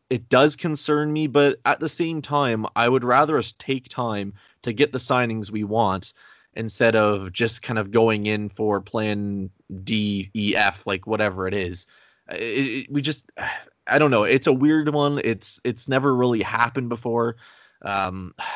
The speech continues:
it, it's just unprecedented times, and I think a lot, that makes a lot of people uncomfortable. But if you look at it from the Brentford standpoint, they're probably looking at it, uh, this way. Look, we don't have to sell him.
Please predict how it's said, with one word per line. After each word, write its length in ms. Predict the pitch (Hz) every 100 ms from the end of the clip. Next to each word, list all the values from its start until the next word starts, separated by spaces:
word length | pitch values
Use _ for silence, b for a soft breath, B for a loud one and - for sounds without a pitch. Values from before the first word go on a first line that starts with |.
| -
it, 200 | 92 -
it's 220 | 113 123
just 160 | 151 185
unprecedented 680 | 135 - 131 - 123 120 -
times, 400 | 123 123 98 101
and 80 |
I 40 | 101
think 180 | 113 113
a 60 |
lot, 200 | 107 110
that 140 | 117 113
makes 220 | 117 -
a 40 |
lot 280 | 104 104 107
of 80 | 104
people 280 | 110 107 95
uncomfortable. 640 | 98 135 139 104 80 - B B B
But 120 | 139
if 100 | 147
you 80 | -
look 220 | 185 233
at 60 | 233
it 60 | -
from 120 | 139
the 80 | 98
Brentford 420 | 135 165 120 101
standpoint, 540 | - 98 98 101 104
they're 120 | 147
probably 300 | 160 196 139
looking 400 | 113 104 95 95
at 160 | 95 95
it, 220 | 98 78 -
uh, 100 | 82 -
this 380 | 98 113 123 -
way. 220 | 85 80 b -
Look, 200 | 147 131
we 100 | 143
don't 140 | -
have 280 | - 101 -
to 80 | -
sell 260 | - 82
him. 120 | 101